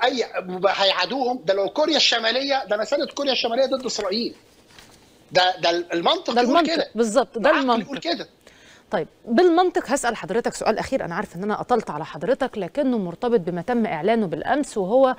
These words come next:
Speaker 2: عودة الحوار الوطني مرة أخرى، وإن الأولوية كلها متجهة للمحور الاقتصادي،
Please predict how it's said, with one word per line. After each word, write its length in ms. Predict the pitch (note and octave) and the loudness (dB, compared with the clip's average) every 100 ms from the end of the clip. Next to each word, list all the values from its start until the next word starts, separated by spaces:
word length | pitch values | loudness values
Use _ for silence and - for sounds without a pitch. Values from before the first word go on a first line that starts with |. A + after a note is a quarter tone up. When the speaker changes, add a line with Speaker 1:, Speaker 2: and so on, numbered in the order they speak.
| - - - | -8 -18 -2
Speaker 2:
عودة 600 | F3+ C#4 B3+ A3 A#3 B3+ - - | 2 4 2 0 2 0 -2 -6
الحوار 680 | F3+ F3 - F3+ G#3 A#3 A#3 | -4 -4 -4 -2 2 2 2
الوطني 420 | F3 G3 A3+ F#3+ | 0 0 0 -2
مرة 300 | F3+ G#3+ E3 F#3 | 0 2 0 2
أخرى، 340 | D4 - C#4+ | 0 2 2
وإن 360 | A#3+ F3+ A#3 A3 | 2 2 0 0
الأولوية 500 | E3+ E3 D#3+ G#3+ F#3 | 0 0 2 2 0
كلها 320 | D#3+ G3 G#3 | 0 0 0
متجهة 680 | E3 - G#3+ A3 G#3 G#3+ - - - - | -4 -2 2 4 2 0 -4 -14 -20 -4
للمحور 1080 | F#3 A#3 A#3 - G#3+ G#3 G3 A#3+ - G#3+ A3 | 2 6 4 4 0 0 0 -2 2 2 2
الاقتصادي، 880 | - F3+ - - - A3+ B3+ D4 | 0 -2 -2 -4 0 2 4 2